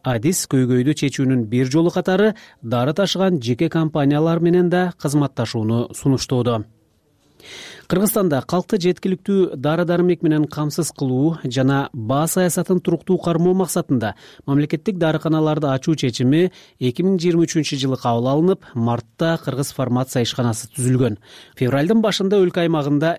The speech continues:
эл аман мамлекеттик дарыканаларынын саны алтымыш бирге жетти. Бирок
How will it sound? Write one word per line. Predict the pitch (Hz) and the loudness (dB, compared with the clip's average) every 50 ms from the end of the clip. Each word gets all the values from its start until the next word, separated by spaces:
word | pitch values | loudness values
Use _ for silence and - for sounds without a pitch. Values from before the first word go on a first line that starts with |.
| - - | -4 -2
эл | 170 165 180 180 | 0 2 2 2
аман | 160 147 147 151 160 156 143 | 2 2 2 2 2 2 2
мамлекеттик | 135 135 135 135 - 139 - - 143 | 2 0 0 -2 -4 -6 -6 -6 -4
дарыканаларынын | 135 139 131 127 127 - 131 123 127 127 131 127 123 127 131 143 135 | -2 -2 -2 -2 -2 -2 -2 -2 0 0 0 0 0 2 0 0 0
саны | - 131 117 117 120 135 - | 0 0 0 0 0 -2 -2
алтымыш | - 131 127 123 - 135 123 - | -4 -4 -2 0 0 -2 -2 0
бирге | 127 127 117 117 131 | -2 -2 0 0 0
жетти. | 120 127 143 - _ - - 113 104 - - _ _ _ _ - | 0 0 -2 -4 _ -4 -4 -4 -4 -6 -10 _ _ _ _ -8
Бирок | 120 113 123 127 123 120 - - | -4 -2 0 0 0 0 -2 -8